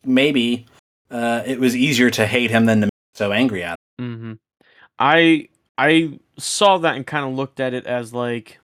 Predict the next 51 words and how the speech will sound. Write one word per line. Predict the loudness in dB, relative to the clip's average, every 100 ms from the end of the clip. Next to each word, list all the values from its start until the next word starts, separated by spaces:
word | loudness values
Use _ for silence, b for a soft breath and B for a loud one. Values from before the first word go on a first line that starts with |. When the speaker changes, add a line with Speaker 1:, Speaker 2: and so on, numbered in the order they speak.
| _
Speaker 2:
an | -2
opportunity, | 2 2 2 -4 -2 -4 0
like, | 0 -2 -4 -10 -20 _
even | -4 -2 0 2
though | 4
he's | 4 0
a | -2
kid, | -6 -2 2 2 -2 -10 _ _ _ _ _ _ _ _ _ -20
Speaker 1:
Yeah, | -2 -2 -2 -6 -14 _
he's | -2
Speaker 2:
he, | 2
Speaker 1:
still | 4 4
Speaker 2:
he |
Speaker 1:
very | 4 2
Speaker 2:
has | 0
Speaker 1:
smart. | 2
Speaker 2:
feelings. | 2 2 -2 -8 -12 -14 -2
Yeah, | 0
he | 2 2
has | 2 2
Speaker 1:
Yeah. | 0
Speaker 2:
feelings, | 0 0 -4 -16 -16 -16 -20 _
and, | -8 -6
you |
know, | -4 -4
and | -4
Speaker 1:
Yeah. | -4
Speaker 2:
it's | -6
not | -4 -4
just | -4 -2
like, | -2 2
a, | 0 4
"Oh, | 4
he's | 4 2
just | -2
a | -8
kid. | -8 -4
He | 2
doesn't | 2 2
really | -2 -2
know | -2 -2
what's | -2 -4
going | -4 -4 -4
on." | -4 -4 -2
Speaker 1:
Yeah, | 0
yeah, | 4
he | 4
doesn't | 4 2
Speaker 2:
He, | 2
he, |
Speaker 1:
understand. | 0 2 0 0